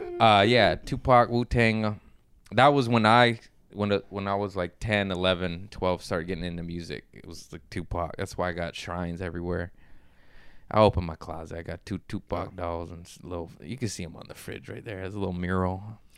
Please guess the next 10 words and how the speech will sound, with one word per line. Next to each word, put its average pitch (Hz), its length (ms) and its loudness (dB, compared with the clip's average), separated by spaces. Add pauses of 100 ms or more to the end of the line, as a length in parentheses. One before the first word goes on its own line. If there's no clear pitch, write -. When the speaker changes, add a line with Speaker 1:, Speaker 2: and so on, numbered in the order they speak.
(280)
Speaker 2:
I 127 80 2
didn't 160 160 4
come 127 140 0
to 110 60 2
appreciate 98 440 -4
Tupac 87 380 -10
till 80 360 -12 (300)
later 87 360 -2
in 76 120 -12
life. - 260 -18